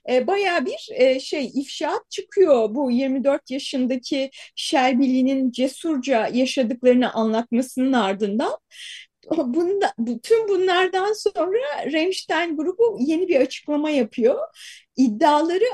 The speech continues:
aşırı şekilde ciddiye aldıklarını, araştıracaklarını söylüyor. Ama bizim de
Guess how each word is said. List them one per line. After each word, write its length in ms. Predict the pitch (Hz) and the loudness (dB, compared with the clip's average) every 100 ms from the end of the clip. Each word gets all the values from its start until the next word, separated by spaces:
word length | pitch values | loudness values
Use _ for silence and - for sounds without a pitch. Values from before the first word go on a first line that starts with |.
| - | -2
aşırı 400 | 269 269 370 403 | -6 -6 -4 -4
şekilde 560 | 427 320 339 302 392 370 | -4 -8 -8 -4 -2 -2
ciddiye 440 | 247 226 285 339 | -6 -6 -4 -2
aldıklarını, 880 | 285 247 240 226 208 214 214 330 554 _ - _ - | -2 -4 -8 -4 -4 -4 -8 -8 -12 _ -20 _ -4
araştıracaklarını 1300 | 269 277 330 - 302 294 285 277 - 277 285 302 | 0 0 -2 -4 -2 0 2 0 0 -2 -2 -4
söylüyor. 680 | 294 - 233 214 214 226 480 659 - - - | -6 -2 0 2 0 -2 -4 -12 -14 -20 -8
Ama 260 | - 320 359 | -2 -2 2
bizim 400 | 392 427 440 | 0 2 2
de 40 | 403 | 4